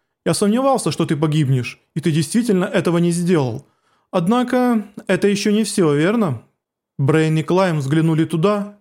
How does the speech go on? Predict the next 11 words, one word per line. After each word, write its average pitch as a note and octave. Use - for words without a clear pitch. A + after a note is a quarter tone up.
куда F#3
всё G3+
ещё G#3+
смотрел E3
Газеф. D3
«Это... F#3+
да, F3+
это E3
он, F#3+
Клайм. C3
Монстр, E3+